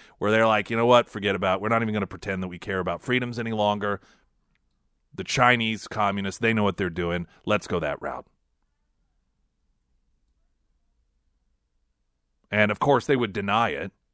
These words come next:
"Well, what we're doing is different. See, we're protecting you. We're, we're just stopping the bad guy." What? That's what they say. If you listen to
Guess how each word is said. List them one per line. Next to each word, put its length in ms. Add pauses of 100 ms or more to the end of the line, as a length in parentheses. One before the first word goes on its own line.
(140)
"Well, 240
what 160
we're 140
doing 240
is 80
different. 400
See, 160
we're 180
protecting 640
you. 180 (1900)
We're, 100
we're 200
just 260
stopping 360
the 80
bad 260
guy." 100
What? 260
That's 180
what 120
they 160
say. 320 (1400)
If 180
you 100
listen 420
to 260